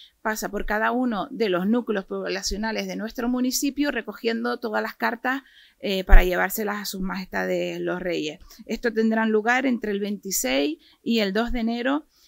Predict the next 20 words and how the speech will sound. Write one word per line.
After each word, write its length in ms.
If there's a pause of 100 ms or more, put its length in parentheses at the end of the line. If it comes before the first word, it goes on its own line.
(160)
que 200
ya 240
nos 180
va 120
acercando 720
a 140
esa 580
fecha 400
mágica 500
como 300
es 240
la 180
noche 340
de 140
la 140
llegada 320
de 60
los 140
Reyes 300
Magos. 360